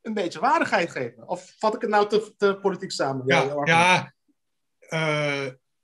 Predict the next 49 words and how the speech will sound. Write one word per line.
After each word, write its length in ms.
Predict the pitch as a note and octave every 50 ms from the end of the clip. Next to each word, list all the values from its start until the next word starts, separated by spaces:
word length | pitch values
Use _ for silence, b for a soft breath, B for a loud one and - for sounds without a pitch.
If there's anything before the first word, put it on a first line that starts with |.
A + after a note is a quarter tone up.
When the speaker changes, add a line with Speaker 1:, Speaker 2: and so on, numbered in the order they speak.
| _ _ _ _ _ _ _ _ _ _ _ _
Speaker 2:
ja, 460 | _ A3 G3+ G3 F3+ D3+ B2 - - _
ja, 240 | A3+ F3 D#3 D#3
want 140 | E3 D#3+ D#3+
neoliberaal 720 | F3+ F#3+ F#3 F3+ F3+ F#3+ E3+ F3+ F3+ G3 F#3+ G3 G3+ G3+
is, 160 | G3 - -
ik, 220 | G#3 F#3 C#3+ - _ _
ik 180 | C3+ C3 A#2+
ben 200 | B2+ D3+ D3 C#3+
wel 180 | C#3 C#3 C3+ C3
voor 400 | C3+ E3 F3 E3 D3+ D3 C#3+ -
vrije 360 | - D#3 D#3 D#3+ D#3 D#3 E3
ondernemingsgewijze 920 | E3 D3 D3 D3+ E3 D#3+ D#3+ D#3 C#3+ - - D#3 D3 C#3 C3+ C3+ C3+ C3
productie. 680 | - - C3+ C3+ F#3 G#3 G#3 - - C#3 C3+ E3 E3+ - _ _ b b b b b b
En 180 | b C#3 C3 C3+
ik 120 | C3+ C3+
vind 260 | - E3+ D#3 C#3+ C3+
dat, 300 | D3 C3+ C3+ C3+ - -
eh, 760 | D#3 D3 C3+ C3+ C3 C3 B2+ B2+ B2+ B2+ B2+ B2+ B2 B2 B2 B2+
maar 240 | B2+ B2+ B2 B2 A#2+
hier 160 | B2+ C3+ C3
en 80 | C3 B2+
daar, 380 | C3+ B2 A#2+ B2 B2 - B2+
dat, 220 | A#2+ B2 A#2+ A#2+ -
daar 120 | B2 A#2+
is 100 | A#2 -
duidelijk 280 | B2 A#2+ A#2+ A#2+ A#2+ B2+
op 80 | A#2+
gewezen, 480 | - - A#2+ A2+ B2 C3 C#3 B2+ A#2+ A2+
heeft 160 | A#2 A#2+ -
de 80 | - C#3
overheid, 420 | C#3+ C3 C3 B2+ B2 A#2 A#2 -
mi-, 200 | C3+ C3+ C3 C3 -
hè, 160 | - B2 C3+
eh, 440 | C3+ - C3 - _ B2+ A#2+ B2 A#2+
dat 200 | - A#2 A#2 - - -
zien 200 | A#2 - - B2+
we 60 | A#2+ A#2+
nu 120 | A#2+ A#2
ook 100 | A#2 A2+
met 140 | A#2+ A2+ B2
al 100 | A#2 B2
die 160 | B2+ C3 C3+
inentingen, 600 | D3 D3+ C#3+ C#3 C3+ C3 C3+ C#3 C3 B2+ C#3+ D3 _ B B B B B B B B B
moeten 220 | D3 C3+ C3+ D3
een 80 | C#3 D3+
aantal 260 | C#3 C3+ C3 C3+ B2
overheidstaken 720 | D3 D3 C3+ C3 C3 B2 B2 - - C#3+ B2 A2+ - C3+
beslist 400 | B2 A#2+ - - C#3+ B2 A2+ A#2
beter. 440 | A#2 C#3 D3+ D#3+ D#3 - A2+ A#2+ -